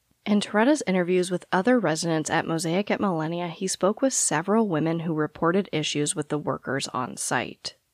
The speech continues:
Some of these issues were similar to Jennifer's. Many women reported just feeling uneasy with the workers and the way that they would stare.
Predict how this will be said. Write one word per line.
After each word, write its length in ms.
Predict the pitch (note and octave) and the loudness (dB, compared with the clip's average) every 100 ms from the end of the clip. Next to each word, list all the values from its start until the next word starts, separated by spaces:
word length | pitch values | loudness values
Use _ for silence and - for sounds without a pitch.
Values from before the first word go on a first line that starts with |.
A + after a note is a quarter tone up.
| _ _ _ _ _ | _ _ _ _ _
Some 340 | - G3 B3+ C#4 | -4 2 4 2
of 100 | C4 | 2
these 220 | A#3 A3+ | 2 2
issues 460 | - F3 D#3+ E3 E3+ | -2 -4 -2 -2 -2
were 100 | E3+ | -4
similar 420 | - E3 E3+ E3+ | -2 -2 0 -2
to 120 | D#3+ D#3 | -4 -6
Jennifer's. 880 | C#3 C#3+ - - - - - - - _ _ _ _ - | -6 -6 -8 -10 -10 -8 -6 -6 -10 _ _ _ _ -10
Many 320 | E3+ G3 C#4+ | 0 4 4
women 300 | G#3 F3+ G3 | 4 2 2
reported 600 | F#3+ D#3+ E3 E3+ G3 F#3+ | 0 -2 0 2 2 0
just 220 | F3+ F#3 | -4 -4
feeling 300 | F#3 G#3 B3 - | 0 2 2 2
uneasy 680 | F#3 A3 - G3 G#3+ F#3+ | 0 0 0 2 2 0
with 160 | D#3+ - | -2 -2
the 100 | D#3 | 0
workers 500 | D#3 E3+ D#3+ E3 E3 | 0 0 0 -2 0
and 140 | D3+ | -2
the 80 | E3+ | -2
way 180 | D3+ F3 | 0 0
that 160 | G#3 F#3 | 0 0
they 120 | C#3 | -2
would 180 | D#3 - | -2 -4
stare. 680 | - C3 F2+ - - - | -4 -4 -6 -10 -12 -14